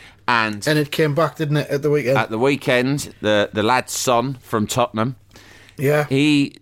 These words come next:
Speaker 1: did an even more cocaine-y goal than Diego Maradona when he invented it.
Speaker 2: <laughs>
Speaker 1: He took the Maradona cocaine goal and he sort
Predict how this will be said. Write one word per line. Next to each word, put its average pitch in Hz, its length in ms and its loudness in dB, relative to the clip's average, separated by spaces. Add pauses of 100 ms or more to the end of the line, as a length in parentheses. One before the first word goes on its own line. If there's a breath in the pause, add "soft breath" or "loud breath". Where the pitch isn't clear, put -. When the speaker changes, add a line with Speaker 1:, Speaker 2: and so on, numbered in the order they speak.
Speaker 1:
did 135 200 2
an 127 140 2
even 131 280 2
more 147 320 4
cocaine-y 107 600 0
goal 95 280 2
than 98 160 0
Diego 110 460 2
Maradona 104 600 2
when 95 140 2
he 98 120 2
invented 98 520 0
it. 78 320 -2
Speaker 2:
<laughs> - 260 -12
Speaker 1:
He 123 160 0
took - 360 0
the 143 80 0
Maradona 120 500 2
cocaine 95 720 0
goal 82 420 0
and 104 160 2
he 110 120 2
sort 131 320 2